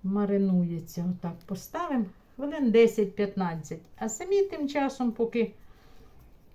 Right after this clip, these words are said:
у нас є час, готуємо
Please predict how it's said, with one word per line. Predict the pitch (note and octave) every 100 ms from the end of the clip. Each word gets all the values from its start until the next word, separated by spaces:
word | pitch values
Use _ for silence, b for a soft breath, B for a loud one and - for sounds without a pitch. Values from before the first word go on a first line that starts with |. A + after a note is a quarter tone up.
| - - - - -
у | G3+
нас | F#3+ F3 B2+ - - - -
є | D#3 E3+ D3 C3 -
час, | - B3+ D#4 - - b b b b b
готуємо | D3+ A3 A#3+ A#3 G3+ E3+ E3+ D#3+ D#3